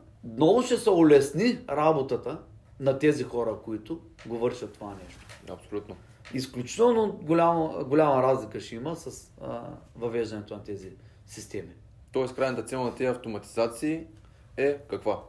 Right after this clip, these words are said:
Speaker 2: Да го чуем от теб.
Speaker 1: Ами, достигане на мястото, където ще трябва да достигне сектора.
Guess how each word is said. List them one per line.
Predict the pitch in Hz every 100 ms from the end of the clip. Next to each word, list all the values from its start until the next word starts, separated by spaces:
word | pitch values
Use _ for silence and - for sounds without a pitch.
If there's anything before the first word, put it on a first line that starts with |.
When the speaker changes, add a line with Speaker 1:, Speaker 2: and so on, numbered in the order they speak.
| -
Speaker 2:
Да |
го | 98
чуем | 90 101 92
от | 87
теб. | 85 71 - - - - - - - - - - - -
Speaker 1:
Ами, | 98 101 - - - - - - - -
достигане | 113 113 - 139 175 196
на | 196 175 147 - - -
мястото, | 143 151 156 175 214 - 175 127 - - - -
където | 143 156 160 165 156
ще | - 135 139 - - - -
трябва | 143 151 170
да | 131
достигне | 123 107 - 160 156
сектора. | 127 143 139 127 123